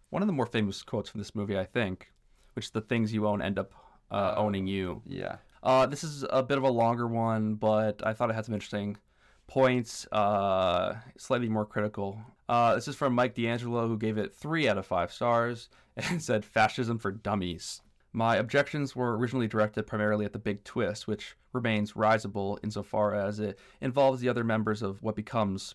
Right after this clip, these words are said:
Speaker 1: Project Mayhem. Go beat yourself up in a parking lot and see if the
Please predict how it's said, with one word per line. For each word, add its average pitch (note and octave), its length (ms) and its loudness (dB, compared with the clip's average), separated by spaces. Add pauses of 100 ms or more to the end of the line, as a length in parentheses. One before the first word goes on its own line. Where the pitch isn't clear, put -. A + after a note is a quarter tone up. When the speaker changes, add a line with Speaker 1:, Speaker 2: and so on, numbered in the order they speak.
Speaker 1:
Project G2+ 360 2
Mayhem. G#2 480 -2 (600)
Go B2 100 2
beat A2 160 -2
yourself G#2 320 -2
up G#2 80 0
in G2+ 80 -4
a G2 40 -8
parking G2+ 340 0
lot F2 140 0
and F2+ 100 -4
see G#2+ 120 -4
if - 140 -8
the G#2 240 -6